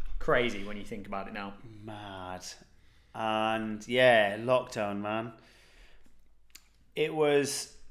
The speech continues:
Speaker 2: definitely an interesting time. We didn't know, we were still, I guess, in our infancy. We didn't really have any money. <laughs> We still don't. We didn't have any money. We were like, "What, what are we gonna do? It's all gonna go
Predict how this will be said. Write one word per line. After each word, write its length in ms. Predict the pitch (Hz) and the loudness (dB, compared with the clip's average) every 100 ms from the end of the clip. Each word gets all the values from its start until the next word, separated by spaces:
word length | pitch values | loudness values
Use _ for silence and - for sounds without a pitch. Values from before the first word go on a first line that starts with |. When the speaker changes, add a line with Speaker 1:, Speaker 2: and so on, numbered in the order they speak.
| - - | -14 -6
Speaker 2:
definitely 420 | 135 127 120 120 117 | -2 -2 0 -2 -2
an 60 | |
interesting 440 | 110 107 101 107 101 | -2 -6 -8 -8 -6
time. 380 | 107 110 180 - - - _ _ - | -4 -4 -4 -10 -20 -20 _ _ -12
We 280 | 117 123 | -4 -2
didn't 220 | 120 117 117 | -2 -4 -2
know, 460 | 117 113 110 110 | 2 4 4 2
we 160 | 110 120 | 2 0
were 120 | 117 | -2
still, 420 | - 143 117 117 - _ _ _ _ _ | -2 -6 -6 -12 -18 _ _ _ _ _
I 60 | 110 | -4
guess, 220 | 110 - | -4 -4
in 120 | 120 | -6
our 100 | 107 | -4
infancy. 680 | 127 135 127 139 - 139 127 | -2 -4 -4 -4 -2 -2 0
We 120 | 120 | 0
didn't 200 | 113 123 | -2 -4
really 160 | 120 113 | -6 -4
have 220 | 110 107 | -2 0
any 120 | 104 | 0
money. 500 | 110 131 131 127 120 - - - - - - - - - | 2 4 4 2 -2 -8 -10 -12 -14 -16 -20 -20 -16 -12
<laughs> 120 | - | -10
We 60 | - | -8
still 220 | - 139 | -2 0
don't. 280 | - 127 - - - - - | 0 -4 -6 -12 -16 -4 4
We 60 | |
didn't 160 | 151 147 | 6 8
have 180 | 139 123 | 8 8
any 120 | 120 | 6
money. 360 | 139 156 151 143 | 8 10 10 6
We 200 | 127 123 | 4 6
were 60 | |
like, 280 | 117 113 117 | 8 8 6
"What, 540 | 127 127 120 117 123 120 | 4 4 4 2 0 2
what 160 | 123 | 0
are 20 | 123 | 2
we 100 | 113 | 0
gonna 160 | 110 | -2
do? 260 | 107 156 147 | 2 2 4
It's 100 | 127 | 0
all 140 | 135 120 | -2 -2
gonna 140 | 107 | 0
go 140 | 101 | -2